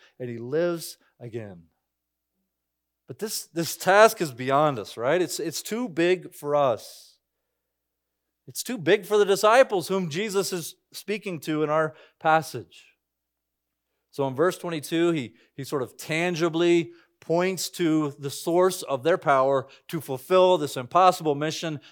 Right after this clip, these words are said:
that they've been given. How are ten guys, add, add Thomas, add the replacement in Acts, how are twelve, add Paul, all right, how are thirteen guys gonna change the world? The Holy Spirit. They'll be given the Holy Spirit.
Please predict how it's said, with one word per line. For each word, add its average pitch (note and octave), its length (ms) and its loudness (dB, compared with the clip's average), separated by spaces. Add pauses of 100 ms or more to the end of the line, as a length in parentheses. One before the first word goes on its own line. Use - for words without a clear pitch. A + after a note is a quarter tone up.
that B2+ 100 -14
they've C#3 200 0
been C3 140 -6
given. B2 280 -2 (220)
How A3 240 6
are D#3+ 120 6
ten G3+ 400 -4
guys, D3 500 8
add, D3+ 380 4
add C#3+ 300 2
Thomas, C3+ 420 -4
add C3+ 220 0
the C#3 80 -4
replacement C3 480 -6
in A#2+ 60 -6
Acts, A#2+ 140 -6 (160)
how G#3 200 8
are E3+ 100 4
twelve, E3+ 380 0
add C#3 240 0
Paul, B2+ 420 -2
all B2+ 80 -4
right, B2+ 140 0 (100)
how G#3 140 8
are F3+ 100 10
thirteen G#3+ 540 2
guys D#3 320 6
gonna C3 160 -8
change C3+ 840 -10 (320)
the C3+ 60 -8
world? D3+ 680 2 (2250)
The B2 80 -8
Holy B2 160 -6
Spirit. G#2 380 -14 (1500)
They'll E3+ 140 6
be E3 120 0
given D#3 520 0
the C#3 100 0
Holy C#3 280 -4
Spirit. A2+ 560 -12